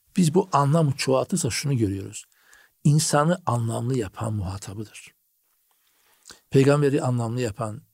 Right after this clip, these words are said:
haşa, tabii ki Cenab-ı Hakk'ın anla-, ama ümmeti var onun. Bir ümmet içerisinde.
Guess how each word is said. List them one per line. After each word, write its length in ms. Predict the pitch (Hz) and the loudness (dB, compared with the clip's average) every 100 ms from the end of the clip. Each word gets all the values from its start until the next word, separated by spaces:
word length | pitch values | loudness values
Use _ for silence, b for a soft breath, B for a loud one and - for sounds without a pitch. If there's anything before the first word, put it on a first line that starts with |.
| _ | _
haşa, 400 | - 117 104 - | -2 -2 0 -4
tabii 220 | 156 160 | -2 0
ki 80 | 127 | 0
Cenab-ı 340 | 117 117 113 | -2 -4 -6
Hakk'ın 280 | 104 - 127 - | -8 -10 -10 -4
anla-, 320 | 107 104 110 | -4 -4 -6
ama 360 | - 113 98 - _ _ - | -6 -4 -4 -8 _ _ -6
ümmeti 460 | 113 101 95 - 208 | -2 -2 -4 -2 2
var 140 | 165 | 2
onun. 320 | 143 107 95 | 2 -4 -10
Bir 140 | 151 156 | -12 -6
ümmet 460 | 120 123 160 - - - | -4 0 -2 -2 -12 -8
içerisinde. 640 | - 135 113 - 117 110 | -2 0 0 -4 -8 -10